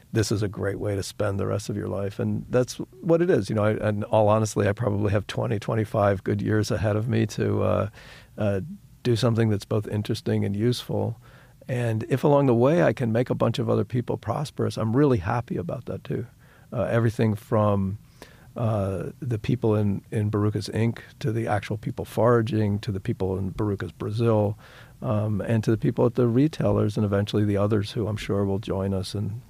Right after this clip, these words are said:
someday there'll be that coffee shop. Um, I'm really happy to share all of that with everybody.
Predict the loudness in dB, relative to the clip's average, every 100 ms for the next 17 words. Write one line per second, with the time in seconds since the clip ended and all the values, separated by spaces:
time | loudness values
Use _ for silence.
0 | -6 0 4 4 2 -2 -2 0 0 -2
1 | -4 -4 -4 -6 -4 -4 -6 -8 -4 -2
2 | -2 -4 -12 -20 -8 0 2 4 2 0
3 | 0 -4 -4 -4 -2 -2 -4 -6 -8 -8
4 | -8 -8 -8 -8 -10